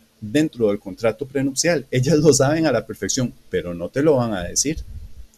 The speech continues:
Lo van a anunciar así para que te vayas de bruces y se, y, y te cases y ganarse se, ellas sus aplausos digitales. Pero el contrato prenupcial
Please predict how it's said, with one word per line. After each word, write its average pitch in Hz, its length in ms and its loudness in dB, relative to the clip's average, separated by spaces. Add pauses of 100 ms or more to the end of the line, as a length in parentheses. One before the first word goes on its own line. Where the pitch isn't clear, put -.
(400)
Lo 127 160 8
van 123 200 4
a 175 40 2
anunciar 139 420 0
así 151 220 0
para 104 260 -2
que 110 140 -12
te 104 120 0
vayas 107 300 2
de 135 60 6
bruces 131 400 0
y 151 60 -2
se, - 200 -6
y, 123 180 -2
y 123 100 -4
te 101 120 -6
cases 139 640 0 (440)
y 127 140 4
ganarse 110 460 0
se, 131 280 2
ellas 123 440 0
sus - 260 -4
aplausos 123 680 -2
digitales. 113 680 -4 (100)
Pero 123 160 2
el 120 80 0
contrato 123 600 0
prenupcial 117 760 -2